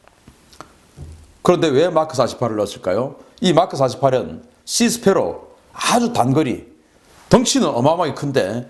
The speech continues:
단거리 시스페로밖에 넣을 수가 없는 그런 미-, 그 미사일 발사관이에요. 이걸 왜 넣었을까요? 여러분들 왜 넣었겠습니까? 우리 해군은 당시 광개토 대왕함을 만들 때 정말 나쁘게도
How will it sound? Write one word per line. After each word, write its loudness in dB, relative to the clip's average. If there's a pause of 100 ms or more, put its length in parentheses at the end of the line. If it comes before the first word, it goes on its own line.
(140)
단거리 2
시스페로밖에 0 (380)
넣을 4
수가 2
없는 0
그런 4
미-, 0 (260)
그 2
미사일 0
발사관이에요. -4 (140)
이걸 4
왜 4
넣었을까요? -4 (160)
여러분들 4
왜 -4
넣었겠습니까? -2 (800)
우리 2
해군은 -2 (360)
당시 2
광개토 2
대왕함을 0
만들 -4
때 0 (240)
정말 2
나쁘게도 -2